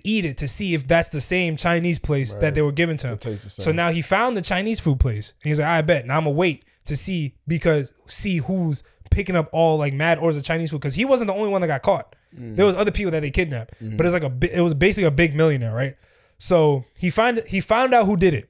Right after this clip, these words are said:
Speaker 1: right? The guy comes up to him. He found out who did, who, um, what he did. And basically,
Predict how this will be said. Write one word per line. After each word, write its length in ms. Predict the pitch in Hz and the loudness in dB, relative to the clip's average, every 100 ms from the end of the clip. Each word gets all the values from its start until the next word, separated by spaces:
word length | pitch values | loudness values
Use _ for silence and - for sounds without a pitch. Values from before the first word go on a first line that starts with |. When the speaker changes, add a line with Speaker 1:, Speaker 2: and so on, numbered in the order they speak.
| - | 0
Speaker 1:
right? 240 | 139 180 - - | 2 2 -2 -6
The 80 | 143 | 2
guy 220 | 160 180 | 4 2
comes 220 | 180 175 | 2 0
up 100 | 160 | 0
to 100 | - | -2
him. 140 | 120 110 - - - | -6 -4 -6 -6 -8
He 80 | 165 | -4
found 240 | 143 190 | 0 2
out 120 | 185 165 | 4 4
who 80 | |
did, 340 | 147 147 - 156 | 2 2 2 0
who, 240 | - 151 139 | 0 0 2
um, 360 | 139 131 117 - - | 2 2 -2 -8 0
what 160 | 143 | 4
he 60 | 151 | 4
did. 240 | 135 107 - _ _ _ _ _ - | 2 -2 -6 _ _ _ _ _ -6
And 320 | 156 160 143 | 0 0 2
basically, 640 | 117 240 - 151 143 131 | 2 2 2 2 2 2